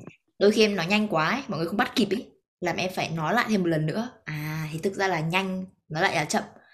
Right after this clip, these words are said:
Bởi vì nếu mà chị nói chậm nhá, thì người ta sẽ focus vào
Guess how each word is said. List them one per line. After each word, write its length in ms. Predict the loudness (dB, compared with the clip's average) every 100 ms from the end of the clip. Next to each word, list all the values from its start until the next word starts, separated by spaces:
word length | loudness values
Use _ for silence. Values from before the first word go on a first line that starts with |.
| -20 -6 2
Bởi 80 |
vì 100 | 4
nếu 200 | 4 4
mà 100 | 2
chị 120 | -2 -4
nói 160 | -4 -4
chậm 200 | -4 -4 -4
nhá, 240 | -4 -4 -6
thì 100 | -6
người 160 | -6 -6
ta 120 | -10
sẽ 180 | -10 -12 -6
focus 360 | -4 -4 -6 -8
vào 100 | -8